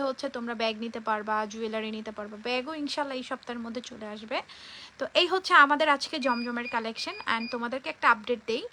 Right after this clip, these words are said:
জুয়েলারিগুলো তো দেখতেই পাচ্ছ, জুয়েলারির নিচে যে ড্রেসটা রাখা আছে, এই ড্রেসটা আমাদের most demanding একটা কালেকশন, মানে আমার আপুদের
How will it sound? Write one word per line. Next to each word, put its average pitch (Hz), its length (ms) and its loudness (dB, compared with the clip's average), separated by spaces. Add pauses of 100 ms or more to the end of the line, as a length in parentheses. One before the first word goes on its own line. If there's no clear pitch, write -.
(680)
জুয়েলারিগুলো 320 600 2
তো 349 40 -2 (100)
দেখতেই 247 320 -2
পাচ্ছ, 214 200 -8 (320)
জুয়েলারির 269 500 -4 (120)
নিচে 311 220 4 (120)
যে 392 160 10
ড্রেসটা 302 300 8 (120)
রাখা 247 200 2 (100)
আছে, 220 220 -6 (240)
এই 294 160 0
ড্রেসটা 277 380 6 (560)
আমাদের 247 240 -2 (200)
most 392 400 6 (260)
demanding 359 640 4
একটা - 160 -4 (100)
কালেকশন, 262 540 -4 (120)
মানে 240 160 -2 (120)
আমার 247 180 -2 (100)
আপুদের 277 400 0